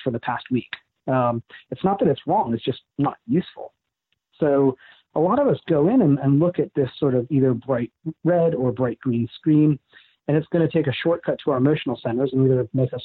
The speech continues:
feel good or bad about the past. On the other hand, some sites are much better at using those same colors,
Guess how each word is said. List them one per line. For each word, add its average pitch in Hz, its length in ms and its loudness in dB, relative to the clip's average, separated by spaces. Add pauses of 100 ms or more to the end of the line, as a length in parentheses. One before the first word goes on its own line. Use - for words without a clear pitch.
feel 117 160 -2
good 123 180 -2
or 120 80 0
bad 120 360 -4 (420)
about 123 220 -4
the 110 80 -12
past. - 200 -8 (1080)
On 156 100 2
the 185 80 4
other 247 160 2
hand, 123 360 0 (560)
some 196 160 4
sites 165 260 -2
are 151 40 0
much 139 220 2
better 131 260 0
at 139 80 -4
using 131 320 2
those 127 160 2 (100)
same 160 200 2
colors, 135 380 -2